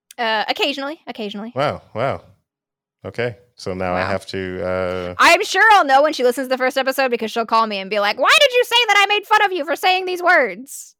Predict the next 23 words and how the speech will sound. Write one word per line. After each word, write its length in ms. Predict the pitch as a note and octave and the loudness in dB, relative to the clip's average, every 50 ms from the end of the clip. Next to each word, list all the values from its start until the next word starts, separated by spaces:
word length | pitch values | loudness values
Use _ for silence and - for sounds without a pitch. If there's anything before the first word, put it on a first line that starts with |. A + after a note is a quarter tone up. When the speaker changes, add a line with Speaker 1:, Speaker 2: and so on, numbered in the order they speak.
| _ _ | _ _
Speaker 1:
That's 160 | A#3 A#3 F#3+ | -2 -2 0
Speaker 2:
Oh, 80 | - A#3+ | 0 0
Speaker 1:
not 60 | F#3+ | -2
my 80 | G3 G#3 | -2 -2
Speaker 2:
well. 100 | G#3+ G#3+ | -4 -4
Speaker 1:
mom's 140 | G3+ G#3 G3+ | -6 -6 -8
voice. 260 | F#3+ F#3 F#3+ G3 - | -8 -6 -8 -6 -2
Mom, 200 | A#3 A#3 A#3 A#3 | 2 2 2 2
if 80 | A#3 - | 2 -2
you're 100 | A#3+ A#3 | -2 -4
hearing 140 | A#3 A3+ A3 | -2 -2 0
that, 100 | G#3 G3+ | -2 -2
I'm 80 | G#3 | -2
sorry. 320 | A3 - G3+ G3 G3 G3 G3 | -2 0 0 0 2 0 0
I 40 | G3 | -2
didn't 140 | G3 G3 | -2 -4
mean 140 | G3 G3 F#3+ | -6 -8 -10
to 80 | G3 F#3+ | -10 -10
make 240 | G3 G3 F#3+ F#3 - | -8 -8 -8 -8 -8
you 60 | G3+ | -8
sound 180 | - G3+ F#3 F#3+ | -6 -6 -6 -6
like 140 | F3+ G3 - | -6 -6 -6
that. 260 | F3+ F3+ F#3+ - | -4 -4 -4 -6